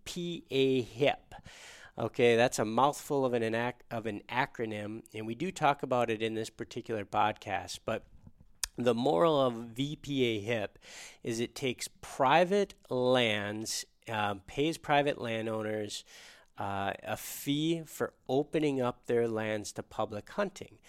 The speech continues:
So if you think about Weha in Kansas or plots in, in North Dakota, W I A in Minnesota, olap in Oklahoma, it's,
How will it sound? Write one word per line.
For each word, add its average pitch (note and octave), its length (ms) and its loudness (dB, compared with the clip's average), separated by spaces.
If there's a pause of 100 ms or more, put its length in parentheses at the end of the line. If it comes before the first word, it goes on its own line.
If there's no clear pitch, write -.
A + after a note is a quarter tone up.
(260)
So B2+ 280 4
if B2 200 0
you C3 140 -2
think D#3+ 360 0
about B2 580 4
Weha C3+ 560 4
in A#2+ 120 -2
Kansas A#2 760 -4
or F#2 60 -6
plots - 580 0
in, A2+ 320 -4
in G#2+ 160 -8
North A2 220 -6
Dakota, G#2 640 -4 (640)
W B2+ 360 4
I A#2+ 180 2
A A2+ 360 0
in G#2+ 140 -4
Minnesota, G#2+ 720 -4 (100)
olap B2 540 4
in A2+ 100 -2
Oklahoma, G#2+ 800 -2
it's, - 160 -6